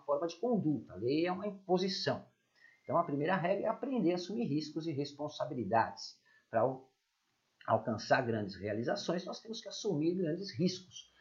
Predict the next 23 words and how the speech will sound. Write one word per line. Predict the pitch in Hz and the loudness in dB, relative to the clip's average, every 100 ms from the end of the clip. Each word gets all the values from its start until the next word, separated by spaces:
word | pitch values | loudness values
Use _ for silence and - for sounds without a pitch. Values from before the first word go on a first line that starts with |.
| _ | _
Quanto | - 95 107 | -16 -8 0
mais | 135 165 | 4 4
nós | 143 - | 2 -4
queremos | 113 110 107 | -6 -4 -2
alcançar | 110 - - - - 143 - | -2 -2 -6 0 4 4 2
e | - | -4
quanto | 165 139 | -8 -4
mais | 131 131 110 | -2 -2 -2
nós | 101 | -2
alcançamos, | 107 - 226 - - - 240 | -2 -2 -6 -8 -10 -10 -2
mais | 208 180 - | 2 2 2
riscos | 131 156 - 107 | 0 -2 -2 -4
e | |
responsabilidades, | 101 101 - 113 107 123 90 90 110 110 | -2 -4 -6 -4 -2 -2 0 0 0 0
obviamente, | 104 202 185 135 - - - - - | -2 -2 -2 -2 -6 -16 -20 -20 -4
nós | 131 139 | 0 0
assumimos. | 165 - 139 143 - - - _ _ | 0 0 2 2 0 -8 -20 _ _
Então, | 123 | -4
simplificando, | 139 165 156 143 160 - 151 214 | -4 -4 -6 -8 -8 -6 -4 -4
quando | 196 190 | -4 -2
nós | 165 - | -2 -4
conquist-, | 151 143 - - - - | -8 -10 -10 -16 -12 -6
é, | - 113 120 104 | -2 -2 -2 -4